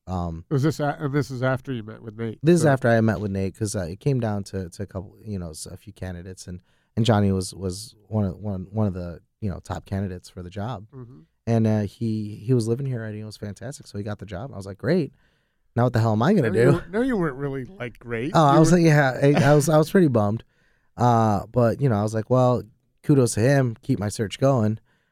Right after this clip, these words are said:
Speaker 1: Um, but then I got an email from Nate about, you know, uh, two weeks later, and he's like, "Hey, man, I really liked you. I could bring you on as a sous chef to at least get your foot in Portland 'cause you wanna be here in Portland so bad.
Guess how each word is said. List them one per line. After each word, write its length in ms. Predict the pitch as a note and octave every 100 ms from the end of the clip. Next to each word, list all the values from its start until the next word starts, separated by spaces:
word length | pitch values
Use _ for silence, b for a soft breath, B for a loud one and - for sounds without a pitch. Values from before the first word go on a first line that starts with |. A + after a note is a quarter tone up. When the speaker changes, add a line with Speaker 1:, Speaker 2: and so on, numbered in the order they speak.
| _ -
Speaker 1:
Um, 300 | G#2+ A2 A2
but 180 | - B2
then 100 | B2+
I 80 | B2+
got 160 | C3
an 80 | A#2+
email 260 | A#2+ B2 A2
from 160 | A2+
Nate 280 | A2 A2 G#2 _ G2+
about, 500 | G2+ F#2 G2 F#2 - -
you 80 | A#2
know, 240 | F#2+ F2 - _ _
uh, 60 | F2 -
two 160 | - B2+
weeks 220 | A2+ -
later, 220 | G2+ A#2
and 80 | G#2+
he's 120 | G2
like, 200 | G2+ G2
"Hey, 140 | G#2+ G#2+
man, 320 | G2+ F#2+ G2 - -
I 60 | A2
really 240 | A2+ A2+
liked 300 | G#2 C3+ -
you. 260 | A2 A2 G#2+ _ _ _ _ - -
I 60 |
could 120 | A#2+ B2+
bring 140 | C3
you 60 | B2+
on 160 | A#2+
as 80 | A2+
a 40 | G#2
sous 300 | - D3+ C#3+
chef 260 | C3 B2
to 100 | -
at 80 | G2+
least 160 | A#2 A2
get 100 | A#2
your 80 | A2
foot 180 | - G2+
in 60 | G2
Portland 320 | C#3 C3+ A2
'cause 160 | A2 A2+
you 60 |
wanna 200 | A#2 A#2
be 220 | F2+ A2+ C#3
here 160 | C3
in 100 | G2+
Portland 320 | F2+ A#2+ A2 F#2+
so 140 | F#2
bad. 360 | G#2 A#2+ A2